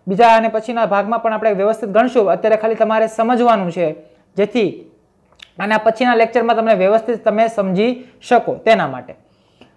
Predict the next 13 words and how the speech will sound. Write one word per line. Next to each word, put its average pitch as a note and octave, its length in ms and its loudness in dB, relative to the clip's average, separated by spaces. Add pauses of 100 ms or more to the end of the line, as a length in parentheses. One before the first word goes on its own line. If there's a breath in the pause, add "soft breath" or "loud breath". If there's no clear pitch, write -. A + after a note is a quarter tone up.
(340 soft breath)
સો C#4 180 6
સિક્કા, C#4 280 0
આ G#3 140 6
હું A#3+ 120 0
તમને B3 160 -2
orally B3+ 340 4
સમજાવું G#3+ 420 0
છું, G#3 100 -2
એટલે G3+ 120 -2
કે F#3+ 60 -4
મૌખિક A3+ 300 -2
રીતે B3 200 -2
સમજાવું F#3 440 -2